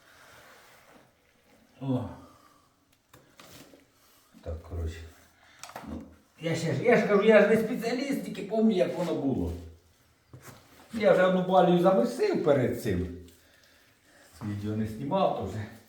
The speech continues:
сповнив, як воно було. Так, слухай, лий мені води сюди. Гаряченький, бо глина холодна. О, щас ми тут почнемо.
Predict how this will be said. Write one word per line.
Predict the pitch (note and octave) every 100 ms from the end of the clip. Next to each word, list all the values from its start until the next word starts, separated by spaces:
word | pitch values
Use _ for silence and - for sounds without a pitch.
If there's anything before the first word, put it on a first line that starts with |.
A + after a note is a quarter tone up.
| _ _ _ _ _ _ _ _ _ -
сповнив, | - C#3 C3+ G#2+ G2+ F#2
як | E2+ F#2
воно | F2+
було. | F2+ F#2+ F#2 F2 E2+ - _ _ _ _ _ _ _
Так, | E2+ -
слухай, | E2 A2+
лий | C3+ B2
мені | G2 F#2+ F#2 - - - _ _
води | G#2+ G2
сюди. | F#2+ F2 E2+ - - - - -
Гаряченький, | C#3+ C#3+ C3 C#3 A#2+ A2 A#2 B2+
бо | - - A2+
глина | B2+ A#2 G#2+
холодна. | D#3+ F3+ F#3 G#2 G2 - - - - E5+ - - - - - - - - - -
О, | A#2 F#2+ - -
щас | G#2 F2
ми | F#2+
тут | G2 G2
почнемо. | G2 - G#2+ F#2